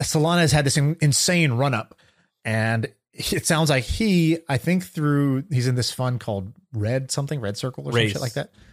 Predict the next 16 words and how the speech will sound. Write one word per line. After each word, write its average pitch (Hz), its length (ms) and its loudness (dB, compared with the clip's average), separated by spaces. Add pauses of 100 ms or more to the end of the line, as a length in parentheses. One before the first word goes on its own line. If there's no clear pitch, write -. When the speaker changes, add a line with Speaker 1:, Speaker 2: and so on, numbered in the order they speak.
(300)
Speaker 1:
Oh, 123 80 0
Race, 139 340 0
yeah, 117 240 -2
Ra-, 131 100 -8 (460)
Ra-, 127 60 -6 (100)
Race 117 260 -4
something. 147 380 -4 (480)
Um, 117 640 -2 (760)
they 135 640 2
were, 123 320 0
like, 113 180 -2
the 117 60 -2
seed 117 220 0
investors 107 420 -2
in 107 40 -4
Solana, 98 420 -4